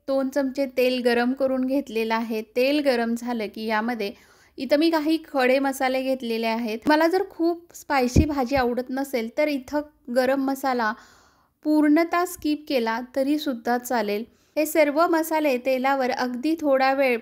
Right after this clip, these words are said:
परतून घ्यायचे. गॅस बंद करायचा, तेलाचं टेम्परेचर थोडंसं कमी झालं की मग इथं लाल तिखट घालायचं. लाल तिखट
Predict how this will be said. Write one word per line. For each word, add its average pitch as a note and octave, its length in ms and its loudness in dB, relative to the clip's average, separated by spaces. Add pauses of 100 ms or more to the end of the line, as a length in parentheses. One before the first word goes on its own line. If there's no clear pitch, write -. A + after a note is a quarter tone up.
(100)
परतून C4 440 -2
घ्यायचे. B3+ 380 0 (540)
गॅस C#4+ 280 4
बंद C4+ 340 2
करायचा, D4+ 460 0
तेलाचं B3+ 540 -2
टेम्परेचर B3+ 520 -2
थोडंसं C4+ 580 -2
कमी D4 480 2
झालं D4+ 400 0 (640)
की D4+ 80 -2
मग D#4+ 280 4
इथं D4+ 400 0 (440)
लाल B3+ 420 4
तिखट A#3+ 340 -4
घालायचं. A#3 680 -2
लाल A#3 540 0
तिखट C#4 280 -4